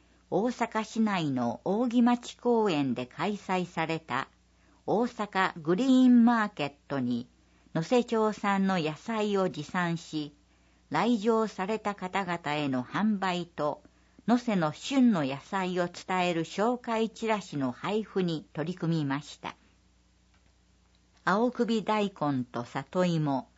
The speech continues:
西洋人参、紅はるかの四種類を選びましたが、白ネギも販売すればよかっ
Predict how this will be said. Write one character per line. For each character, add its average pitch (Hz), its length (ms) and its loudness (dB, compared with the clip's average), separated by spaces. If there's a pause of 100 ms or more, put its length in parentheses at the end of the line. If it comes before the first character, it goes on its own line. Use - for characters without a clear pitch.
(300)
西 247 380 4
洋 226 280 4
人 208 380 4
参、 120 340 -2 (360)
紅 226 300 6
は 247 180 -2
る 226 100 -2
か 156 160 -2
の 135 180 0
四 214 240 4
種 262 220 -6
類 160 300 0
を 117 260 -4
選 180 240 -2
び 185 100 0
ま 185 160 0
し - 140 -10
た 139 140 -4
が、 127 260 -4 (520)
白 220 320 0
ネ 214 160 2
ギ 202 120 0
も 190 160 2
販 202 340 0
売 220 220 0
す 208 160 -8
れ 226 140 0
ば 165 160 0
よ 175 160 -4
か 214 160 -8
っ 190 60 -12